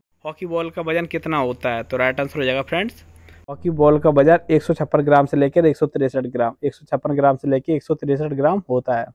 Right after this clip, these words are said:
बात करते हैं फ्रेंड्स, हॉकी गेंद की बात करें तो ये सफ़ेद रंग की होती है। किस रंग की होती है? सफ़ेद रंग की होती है। इसका वजन एक सौ छप्पन ग्राम से लेकर एक सौ तिरसठ ग्राम तक होता है, और इसकी परिधि होती है वो बाईस पॉइंट चार से लेकर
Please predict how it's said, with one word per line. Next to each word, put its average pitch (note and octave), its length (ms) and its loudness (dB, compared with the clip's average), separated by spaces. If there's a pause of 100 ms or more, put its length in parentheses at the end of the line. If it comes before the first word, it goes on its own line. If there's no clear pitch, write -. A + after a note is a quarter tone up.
(680)
बात D3+ 180 4
करते E3 260 0
हैं D#3+ 40 0
फ्रेंड्स, - 360 -2 (440)
हॉकी E3+ 200 4
गेंद F3+ 220 4
की F#3+ 120 2
बात E3+ 200 4
करें F3 240 4
तो F3+ 100 2
ये F3 140 6
सफ़ेद E3 300 0
रंग D#3+ 180 2
की D#3+ 80 2
होती C3 260 4
है। B2+ 60 0
किस C#3+ 220 -6
रंग D#3 140 0
की - 100 0
होती D#3 260 2
है? - 140 -20
सफ़ेद D3 200 -18
रंग D3+ 180 -14
की D#3+ 100 -18
होती C#3+ 300 -10
है। F#3 120 -10 (600)
इसका E3 260 -2
वजन D#3+ 380 0 (140)
एक D#3 100 -6
सौ F#3 160 -4 (180)
छप्पन D#3+ 360 -6
ग्राम D3+ 220 4
से D#3 120 -2
लेकर D#3 200 4
एक D#3+ 100 2
सौ - 100 -20
तिरसठ D#3 220 0
ग्राम D3+ 220 -18
तक D3+ 220 -18
होता C3+ 240 -14
है, F3 180 -16 (140)
और E3 160 -8
इसकी D#3+ 280 -10
परिधि D3+ 340 -4
होती D3+ 300 -4
है A3+ 120 -8 (580)
वो D#3+ 120 -6
बाईस D3 320 -2
पॉइंट E3 280 -8
चार D3+ 260 -6
से E3+ 160 -10
लेकर D#3+ 340 -8